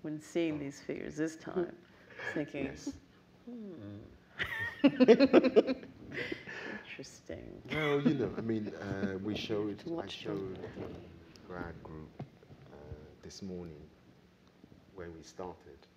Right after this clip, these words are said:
Speaker 2: which was really in tape slides. That's what we did for the first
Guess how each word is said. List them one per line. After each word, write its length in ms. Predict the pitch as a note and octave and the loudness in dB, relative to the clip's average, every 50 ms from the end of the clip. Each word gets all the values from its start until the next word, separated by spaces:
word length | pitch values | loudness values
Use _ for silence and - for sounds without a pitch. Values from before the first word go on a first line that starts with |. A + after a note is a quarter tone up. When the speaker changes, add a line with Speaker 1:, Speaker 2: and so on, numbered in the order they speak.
| - - | -20 -20
Speaker 2:
which 140 | D#2 E2 - - | -20 -20 -16 -16
was 140 | G2 - G#2+ | -14 -12 -10
really 180 | A2+ A2 G#2 F#2+ | -10 -10 -10 -10
in 80 | F2+ - - - | -12 -12 -14 -14
tape 160 | F2 D#2 D2 | -16 -16 -14
slides. 540 | - F#3 D#3+ D2+ D2 D2 D2+ D#2+ D#2 - - - - - - - - - - | -16 -16 -16 -14 -16 -16 -18 -20 -20 -20 -20 -20 -20 -20 -20 -20 -20 -20 -20
That's 220 | F2+ E2 - - - - - - - | -20 -20 -20 -20 -20 -20 -20 -20 -16
what 140 | F2 D2+ D#2 | -16 -16 -16
we 80 | D#2+ D#2+ D#2 | -18 -20 -16
did 180 | D#2+ E2 D#2+ D2+ D2 - - | -14 -14 -12 -12 -14 -14 -14
for 100 | D2+ D2 D2 - - | -14 -14 -14 -14 -16
the 280 | - - - - - D#2 D#2+ | -16 -16 -18 -18 -16 -16 -14
first 120 | D#2 D2+ | -14 -14